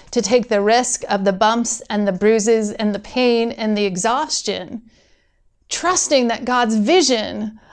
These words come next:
of a place where people do justice and love kindness and walk with humility will really happen and be worth it. It won't happen without you and me.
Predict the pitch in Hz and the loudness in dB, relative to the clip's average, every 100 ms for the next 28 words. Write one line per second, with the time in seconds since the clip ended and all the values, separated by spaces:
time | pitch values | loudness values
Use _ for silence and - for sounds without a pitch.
0 | - 240 247 - 294 294 277 247 294 269 | -4 0 0 4 4 4 2 2 2 2
1 | 277 208 302 359 285 208 - 190 - - | 2 4 4 4 4 0 -4 -8 -10 -2
2 | 247 226 233 349 359 349 277 208 196 196 | 0 2 4 4 4 0 -2 -2 -4 -6
3 | - 226 220 302 311 269 254 254 233 254 | -4 0 4 4 2 -4 -2 -2 2 2
4 | 233 214 - - - - 254 247 226 214 | 2 0 -8 -20 -20 -6 -2 0 2 6
5 | 302 285 285 - 285 311 302 220 214 240 | 6 6 2 0 -4 -2 -2 -4 -2 2
6 | 240 240 214 208 262 311 - - - - | 4 4 2 2 2 0 -4 -8 -10 -10
7 | - - _ _ _ _ _ 240 262 330 | -10 -12 _ _ _ _ _ 6 8 6
8 | 285 233 202 196 185 180 - _ 226 214 | 4 -2 -4 -6 -6 -10 -14 _ -2 0
9 | 202 - 190 180 180 165 - | 0 0 -2 -2 -6 -10 -14